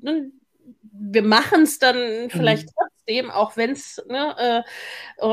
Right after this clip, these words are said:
Speaker 1: und kriegen das vielleicht auch ganz gut hin, auch wenn sich's jetzt nicht so toll anfühlt.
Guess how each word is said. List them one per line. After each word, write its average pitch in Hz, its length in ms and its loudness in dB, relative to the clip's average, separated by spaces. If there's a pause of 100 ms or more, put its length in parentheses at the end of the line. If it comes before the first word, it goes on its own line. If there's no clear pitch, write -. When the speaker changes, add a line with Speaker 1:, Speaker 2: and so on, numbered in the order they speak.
Speaker 1:
und 208 180 -4
kriegen 269 320 0
das 202 140 0
vielleicht 208 380 0
auch - 120 -10
ganz - 240 -6
gut 180 160 -6
hin, 294 220 -2
auch - 200 -6
wenn 202 160 -2
sich's 202 200 -6
jetzt 202 200 -6
nicht 208 180 -6
so 180 100 -8
toll 180 260 -10
anfühlt. 233 720 -4